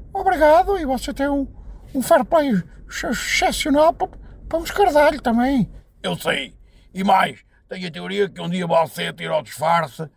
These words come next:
Speaker 2: e se assume também como revolucionário, vá, isso é que vai ser.
Speaker 1: Isso é, isso é que já é mais difícil, pá, porque isto não é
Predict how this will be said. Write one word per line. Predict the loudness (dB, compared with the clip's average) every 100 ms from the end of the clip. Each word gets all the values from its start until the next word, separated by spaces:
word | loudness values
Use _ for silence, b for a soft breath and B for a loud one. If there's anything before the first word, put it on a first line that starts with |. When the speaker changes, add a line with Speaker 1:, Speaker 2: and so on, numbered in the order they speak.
| _ -18
Speaker 2:
e | -14
se | -8 -6
assume | -6 -8 -6 -6
também | -6 -4 -4 -4 -6
como | -6 -4
revolucionário, | -2 -2 -4 -6 -6 -2 0 0 0 -2 -8 -10
vá, | -6 -4 -6
isso | -6 -8
é |
que | -6
vai | -8 -8
ser. | -10 -8 -6 -2
Speaker 1:
Isso | -2 0
é, | 2 2 0 -6 -8 -8 -8 -10 -14 B B B B -6
isso | -2
é | 0
que |
já | 2
é | 4
mais | 2
difícil, | 0 -8 -8 -8 -4
pá, | -4 -4 b b b
porque | -6 -4
isto | 2
não |
é | 4